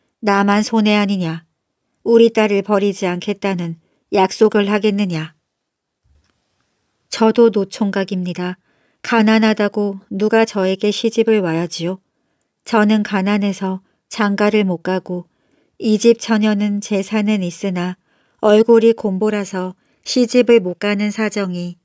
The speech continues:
같지 않습니까? 그러니 두 사람이 해로할 수밖에 없지요.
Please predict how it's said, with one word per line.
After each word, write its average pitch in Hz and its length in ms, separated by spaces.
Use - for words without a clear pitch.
같지 208 400
않습니까? 196 800
그러니 220 460
두 196 160
사람이 190 720
해로할 226 400
수밖에 208 480
없지요. 165 560